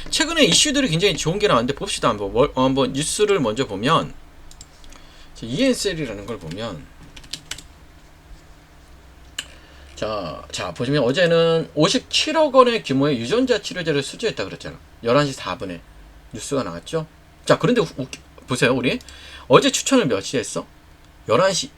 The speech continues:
자, 봐봐. 어때? 정보가 더 빨라, 안 빨라? 오, 대단하지 않아? 열한 시 사 분. 그치? 우리는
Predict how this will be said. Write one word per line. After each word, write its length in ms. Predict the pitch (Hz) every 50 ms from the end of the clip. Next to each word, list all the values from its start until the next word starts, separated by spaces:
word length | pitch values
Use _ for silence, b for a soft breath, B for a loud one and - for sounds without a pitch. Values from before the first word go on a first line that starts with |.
| - -
자, 200 | - 127 - -
봐봐. 280 | - - - - - - - - - - - - - - - - - - - - - - - - - - - - -
어때? 320 | 151 160 - 156 104 - - - - - - - - - - - - - - - -
정보가 420 | - 135 165 226 240 254 220 220 160
더 100 | 165 -
빨라, 340 | - 202 240 254 269 -
안 120 | 123 101 -
빨라? 200 | 123 110 95 - -
오, 240 | - 143 208 220 160
대단하지 440 | - 160 147 226 233 220 202 208 165
않아? 200 | 131 139 190 - - - B B B B B B B B B B - - - - - - - - - - - - - - - - _ - - - - -
열한 260 | 160 214 254 254 247
시 120 | 233 220
사 300 | - - - 98 104 117
분. 240 | 127 127 104 80 73 - _ - - - - - - -
그치? 200 | 165 156 - 160
우리는 420 | 147 147 165 190 226 269 285 262